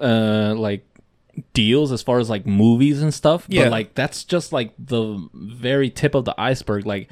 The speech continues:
Speaker 1: it's a few bad eggs, like the Warrens. We, we've been fucking shitting on the Warrens since
Speaker 2: Yeah.
Speaker 1: day one on this, uh, show. That type of people make it bad for other people who actually probably, like, believe their stuff. They're like, "No, I'm not trying to make money." But because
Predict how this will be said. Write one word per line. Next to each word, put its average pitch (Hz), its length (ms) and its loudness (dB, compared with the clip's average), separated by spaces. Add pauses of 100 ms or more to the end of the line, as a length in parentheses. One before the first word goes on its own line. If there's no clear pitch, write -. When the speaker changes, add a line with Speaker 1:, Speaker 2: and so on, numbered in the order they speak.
(140)
Speaker 1:
it's 123 140 -2
a 131 40 2
few 151 260 0
bad 127 280 4
eggs, 110 320 0
like 104 200 -4
the 117 220 0
Warrens. 110 540 6
We, 107 220 -2 (140)
we've 123 280 0
been 107 180 0
fucking 110 320 0
shitting 120 320 2
on 110 80 2
the 107 80 4
Warrens 113 300 4
since 143 160 6
Speaker 2:
Yeah. 101 60 -4
Speaker 1:
day 110 180 2
one 139 200 2
on 107 120 2
this, 101 260 -2
uh, 104 200 0
show. 104 360 0 (640)
That 143 320 2
type 165 240 2
of 147 100 -2
people 123 460 0
make 113 320 0
it 107 140 -2
bad 110 240 -2
for 113 200 -2
other 104 360 2
people 101 340 -4
who 110 180 0
actually 101 420 -4
probably, 101 260 0
like, 90 240 -6
believe 95 460 -4
their 92 120 -4
stuff. - 340 -8 (220)
They're 107 80 -4
like, 95 180 -4
"No, 110 140 2
I'm 98 80 0
not 104 140 -2
trying 104 160 0
to 98 60 0
make 98 200 -4
money." 98 260 0 (220)
But 120 140 0
because 110 380 -2